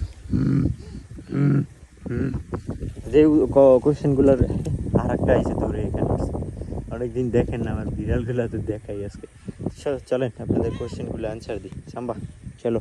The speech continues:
আসো। সেটা হচ্ছে যে আপনারা অনেকেই আমার কাছে জিজ্ঞেস করে, "এই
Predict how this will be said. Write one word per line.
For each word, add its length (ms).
আসো। 220
সেটা 240
হচ্ছে 300
যে 240
আপনারা 360
অনেকেই 440
আমার 200
কাছে 220
জিজ্ঞেস 320
করে, 120
"এই 100